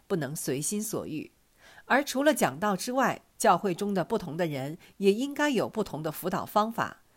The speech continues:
使他们的行事为人都能够圣洁，符合神的心意。这些事你要讲明，劝诫人，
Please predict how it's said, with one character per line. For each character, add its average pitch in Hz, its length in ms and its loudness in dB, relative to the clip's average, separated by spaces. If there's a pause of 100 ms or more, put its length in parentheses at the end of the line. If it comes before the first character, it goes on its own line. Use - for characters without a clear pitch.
(140)
使 - 160 -2
他 196 160 4
们 185 80 0
的 180 100 2
行 160 240 -2
事 185 180 -2
为 165 180 0
人 135 260 -2 (220)
都 302 160 4
能 196 160 2
够 233 120 2
圣 233 380 -2
洁， - 320 -6 (140)
符 - 180 0
合 156 220 -4
神 135 200 -4
的 151 120 -6
心 185 260 -2
意。 165 200 -6 (760)
这 330 140 2
些 320 160 4
事 302 240 0
你 190 120 2
要 175 180 4
讲 135 260 -2
明， 135 320 -12 (100)
劝 302 240 -2
诫 208 220 2
人， 131 300 -6